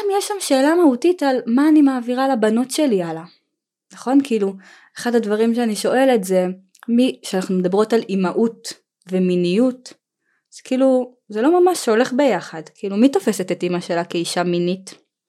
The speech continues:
והאם היא תופ-, והאם היא, יש מישהי שמרגישה שאמא שלה היא אישה מינית וחיה, וגם אמא חמה, אמא אדמה כזאת שמבשלת? יש שם ממש איזשהו פילוג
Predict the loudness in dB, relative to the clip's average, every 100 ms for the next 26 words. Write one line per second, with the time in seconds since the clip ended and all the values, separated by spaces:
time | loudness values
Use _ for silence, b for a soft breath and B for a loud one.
0 | B B B B 0 4 6 4 -2 -6
1 | -2 0 0 -4 -8 _ -10 -8 -6 -6
2 | -8 -12 _ -18 -16 -16 -12 -6 -6 -4
3 | -6 -6 -6 -8 -10 -8 -6 -6 -6 -8
4 | -8 -6 -6 -6 -4 -2 0 0 -2 -6
5 | -20 -20 B B B B -8 -6 -4 -6
6 | -4 -4 -6 -10 _ -8 -6 -4 -4 -6
7 | -4 -2 -2 -4 -8 -6 -2 0 0 -2
8 | -6 B B B -2 0 0 0 0 0
9 | 0 -2 -4 -4 -6 -6 -6 -8 -4 -2
10 | -2 -4 -10 _ B B -6 -4 2 4
11 | 6 6 2 -2 -4 -4 -6 -8 -6 -2
12 | 0 0 -4